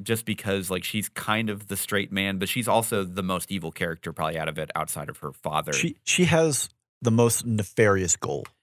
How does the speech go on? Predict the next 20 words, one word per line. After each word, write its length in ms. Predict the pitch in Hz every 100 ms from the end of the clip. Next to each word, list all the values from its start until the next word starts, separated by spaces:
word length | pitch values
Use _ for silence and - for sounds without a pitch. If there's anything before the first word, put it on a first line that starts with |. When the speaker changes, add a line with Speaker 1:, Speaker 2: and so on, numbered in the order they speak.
| _
Speaker 1:
Yes. 480 | 143 135 67 - -
Speaker 2:
Yeah. 680 | - - _ - 104 76 80 - -
Speaker 1:
Yeah. 340 | 110 98 95
Um, 280 | 90 85 87 _ _ _ _ - -
but 100 | 226
yeah, 160 | 175
I 100 | 165
mean, 120 | 202 185
you 80 |
know, 160 | 147 98
I, 200 | - 120 - 120
I, 140 | 120 - _ _ _ -
like, 320 | 104 95 - _ _ _
there 220 | 117 120
wasn't 440 | 117 151 139 131 110 -
a 100 | 104 -
character 440 | - 113 98 - 95
that 160 | 95
I 100 | 90
didn't 480 | 87 87 98 95